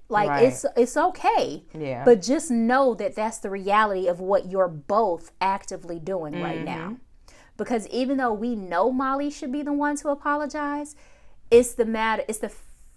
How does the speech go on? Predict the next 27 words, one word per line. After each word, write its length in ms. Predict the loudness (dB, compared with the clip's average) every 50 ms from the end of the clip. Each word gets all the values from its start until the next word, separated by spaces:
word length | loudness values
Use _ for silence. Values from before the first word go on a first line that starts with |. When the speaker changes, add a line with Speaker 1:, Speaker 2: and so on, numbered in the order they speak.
| -20 -12
Speaker 1:
like, 400 | -6 -2 -2 0 0 -2 -4 -6 -6 -4
idea 440 | -2 -2 -2 -2 -2 -4 -4 -2
that 220 | -2 -4 -4 -6 -6 -8 -6
if 400 | -4 -4 -4 -6 -8 -16 -20 -20 -20 -20 -20 _ _ -20 -10 -2 0
Issa 380 | 2 2 2 0 -2 -2 -2
Speaker 2:
Even 300 | 2 4 4 4 4 4 0
Speaker 1:
isn't 100 | -2 0
Speaker 2:
if 180 | -2 -2 -2 -4
she 220 | -8 -12 -12 -12
doesn't. 640 | -10 -6 -6 -4 -4 -4 -6 -8 -12 -16 -16 -16 -16 -14
Speaker 1:
Right. 480 | -6 0 0 0 0 0 -6 -10 -8
Speaker 2:
Do 80 | -6 -6
you 160 | -4 -4 -4
know 160 | -4 -4 -4
what 160 | -4 -4 -6
this 160 | -8 -12 -12 -12
means? 720 | -12 -12 -12 -12 -12 -16 -18 -20 -20 -20 -20 -20 -18 -8 -2
Speaker 1:
Right. 280 | 0 0 0 -2 -4 -14 -10
Speaker 2:
Yeah. 340 | -6 -4 -4 -4 -2 -2 -4
Speaker 1:
If 140 | -4 -4 -2
you're 160 | 0 0 0
holding 380 | 0 2 0 -2 -2 -2 -4
out 180 | -4 -4 -4 -4
as 140 | -6 -8 -6
well. 260 | -8 -8 -8 -8 -10
Speaker 2:
Yeah. 420 | -6 -6 -4 -4 -6 -8 -10 -12 -14 -18 -20 -20 -20 -20 -20 -20 -20 -20 -20 -20 -20 -20 -20 -20 -20 -20 -20 -20 -20 -20 -16
Speaker 1:
So 540 | -10 -6 -2 -2 0 0 0 -2 -6 -10